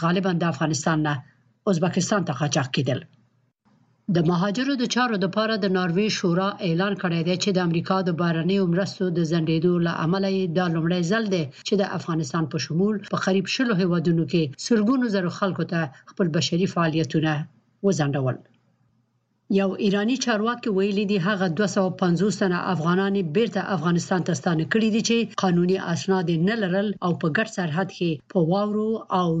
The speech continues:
طوفان کې ګیر پاتې وو. د تایباد ښار عمومي څارنوال حجت صدیقي ویلي دي چې دې افغان مهاجرو هڅه کوله چې په غیر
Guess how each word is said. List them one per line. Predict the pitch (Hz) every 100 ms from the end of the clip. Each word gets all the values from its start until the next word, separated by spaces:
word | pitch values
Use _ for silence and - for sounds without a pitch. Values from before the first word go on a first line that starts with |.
| -
طوفان | 180 139 233 196 151
کې | - 170 135
ګیر | 190 151 156
پاتې | 135 156
وو. | - - _ _ _ - -
د | 202
تایباد | 202 202 208 208
ښار | 220 202
عمومي | 190 190 208 196
څارنوال | 208 185 185 196 185
حجت | 175 160 190 -
صدیقي | 185 170 214 196
ویلي | 185 190 196
دي | 190
چې | 190 175
دې | 170 208 - 185
افغان | 160 190 190
مهاجرو | 175 160 180 190 175
هڅه | 214 233 214
کوله | 185 175 170 170
چې | 165 127 -
په | 180
غیر | 165 214